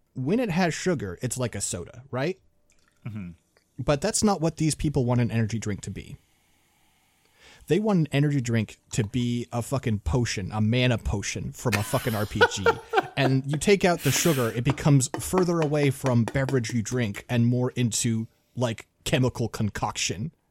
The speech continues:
Speaker 1: into dangerous alchemy. <laughs>
Speaker 2: It's true. I was thinking, like, you know what?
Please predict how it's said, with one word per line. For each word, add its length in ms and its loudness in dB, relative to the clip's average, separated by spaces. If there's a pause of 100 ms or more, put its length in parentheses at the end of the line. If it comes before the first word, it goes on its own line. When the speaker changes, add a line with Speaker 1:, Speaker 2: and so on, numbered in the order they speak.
(200)
Speaker 1:
into 280 2
dangerous 600 0
alchemy. 540 -4
<laughs> 40 0 (1160)
Speaker 2:
It's 480 0
true. 560 4 (200)
I 100 8
was 240 4
thinking, 500 -2
like, 240 0
you 60 -2
know 140 4
what? 360 2